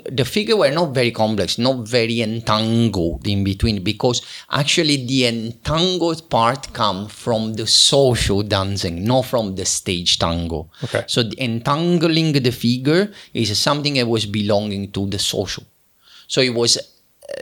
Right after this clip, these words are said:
Speaker 1: left there a bit. There were very interesting action, but the, the, the, the whole development of the stage of the choreography was a very linear, very
Speaker 2: Yeah, so
Speaker 1: clean
Speaker 2: very
Speaker 1: with
Speaker 2: back
Speaker 1: a,
Speaker 2: and forth
Speaker 1: with just,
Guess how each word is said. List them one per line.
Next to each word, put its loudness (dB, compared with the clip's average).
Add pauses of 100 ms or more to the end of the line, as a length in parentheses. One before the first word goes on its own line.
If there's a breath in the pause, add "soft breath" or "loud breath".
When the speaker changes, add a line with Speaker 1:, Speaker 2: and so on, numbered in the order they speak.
(180)
Speaker 1:
left -2
there 0
a -4
bit. 2
There 2
were 4
very 2
interesting -2
action, 2 (260 loud breath)
but 0
the, 2
the, -4
the, -6 (340)
the 2
whole 4
development 2
of 2
the 0
stage 2
of 2
the 2 (140)
choreography 4
was 0
a 0
very 0
linear, -4
very -2
Speaker 2:
Yeah, -4
so 6
Speaker 1:
clean 2
Speaker 2:
very 0
Speaker 1:
with 2
Speaker 2:
back 2
Speaker 1:
a, -6
Speaker 2:
and -6
forth 0
Speaker 1:
with 2
just, 4